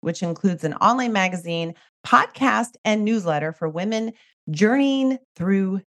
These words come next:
midlife. Yes, go girl. Marianne brings to More Beautiful more than three decades of experience as a journalist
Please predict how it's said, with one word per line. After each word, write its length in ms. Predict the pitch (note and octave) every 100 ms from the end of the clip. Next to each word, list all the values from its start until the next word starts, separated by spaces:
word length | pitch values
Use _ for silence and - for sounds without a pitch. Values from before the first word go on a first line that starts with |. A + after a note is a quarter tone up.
| -
midlife. 440 | D#3 C#3 F2 A#1+ _ _ _
Yes, 640 | - - - - - -
go 120 | - -
girl. 400 | - - - D#3+ - A3 - -
Marianne 540 | G#3 A#3+ B3+ A#3+ A3+
brings 400 | G3 A#3 A#3 A#3+
to 460 | - - A3+ G#3+ G#3 -
More 360 | F#3+ A#3 F4
Beautiful 640 | G4+ G3+ E3+ - F3 F#3+ -
more 360 | F3 F#3+ E4+ B4
than 460 | C4+ F3+ F3+ A#3+ -
three 200 | - G3+
decades 580 | G3 E3 E3+ E3+ E3 E3 -
of 200 | C#3 D#3
experience 640 | - - D3+ D#3 G#3+ D#4+ -
as 160 | D#3
a 80 | D3+
journalist 580 | D3 A3 C#4+ C#4 D4+ -